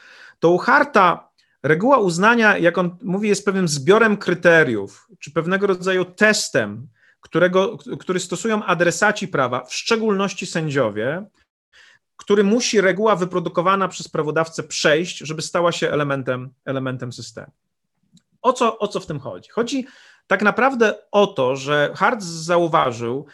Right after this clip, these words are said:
że norma ustanowiona przez prawodawcę, ona, żeby miała jakikolwiek wpływ na społeczeństwo, no musi być jakoś zastosowana, musi być aplikowana, musi być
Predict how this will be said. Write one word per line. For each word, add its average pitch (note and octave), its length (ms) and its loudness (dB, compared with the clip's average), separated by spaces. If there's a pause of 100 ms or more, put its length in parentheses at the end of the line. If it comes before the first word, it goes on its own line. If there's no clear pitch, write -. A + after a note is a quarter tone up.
(180)
że C3 140 -6
norma C4 360 2
ustanowiona G3+ 760 -4
przez - 260 -10
prawodawcę, D3 920 -4 (720)
ona, A#3+ 440 2
żeby E3+ 260 0
miała B3 360 2
jakikolwiek G#3 520 -2
wpływ G3+ 240 -4
na F#3 100 -4
społeczeństwo, D#3+ 680 -6
no E3 160 -2
musi A3 440 0
być G3 320 0
jakoś F#3 600 0 (320)
zastosowana, F3 960 0
musi D#3 260 -8
być F3+ 180 -6
aplikowana, E3 760 0
musi E3+ 320 -6
być F#3 280 -4